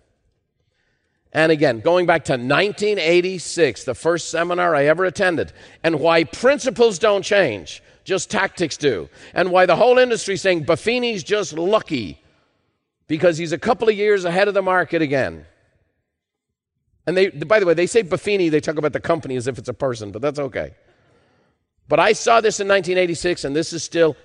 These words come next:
core content for today. Fresh, minted nineteen,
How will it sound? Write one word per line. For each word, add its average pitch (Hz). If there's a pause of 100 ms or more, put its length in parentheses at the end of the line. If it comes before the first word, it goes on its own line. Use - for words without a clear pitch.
(300)
core 269
content 156
for 151
today. 104 (800)
Fresh, -
minted 175
nineteen, 147